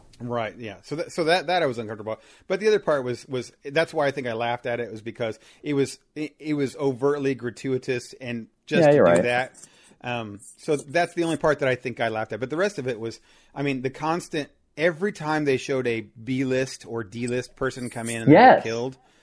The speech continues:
Speaker 1: I was, I just wanted to throw my remote at the T V.
Speaker 2: Me
Speaker 1: So this
Speaker 2: too.
Speaker 1: is just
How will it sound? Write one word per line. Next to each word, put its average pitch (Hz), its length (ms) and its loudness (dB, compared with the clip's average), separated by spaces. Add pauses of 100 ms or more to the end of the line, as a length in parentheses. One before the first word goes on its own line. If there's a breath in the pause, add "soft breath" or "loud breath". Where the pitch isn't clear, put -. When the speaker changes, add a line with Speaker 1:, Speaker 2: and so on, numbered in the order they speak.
(300)
Speaker 1:
I 135 120 2
was, 127 220 -2 (220)
I 123 120 -10
just 127 200 -8
wanted 131 140 -6
to 113 80 -6
throw 120 280 -4
my 117 140 -8
remote 110 320 -8
at 110 60 -10
the 113 80 -18
T - 160 -14
V. 104 160 -2
Speaker 2:
Me 185 100 12
Speaker 1:
So 214 40 8
this - 80 0
Speaker 2:
too. 285 320 12
Speaker 1:
is - 60 -12
just 117 160 -14